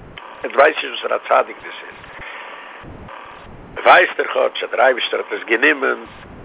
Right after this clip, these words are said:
פאר אן אוילע, פאר אן קארבן אוילע, צו פארן ניסן, אין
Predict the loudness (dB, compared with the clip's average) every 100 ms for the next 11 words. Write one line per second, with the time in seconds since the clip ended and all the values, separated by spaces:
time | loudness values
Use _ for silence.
0 | -18 -18 -18 -18 -18 -18 0 4 4 4
1 | 4 4 4 0 -2 -2 0 2 2 2
2 | 0 4 4 4 0 -2 -6 -20 -20 -20
3 | -18 -18 -18 -18 -18 -18 -18 -12 -4 0
4 | 4 6 4 0 -2 -2 -10 -14 -18 -12
5 | 2 4 4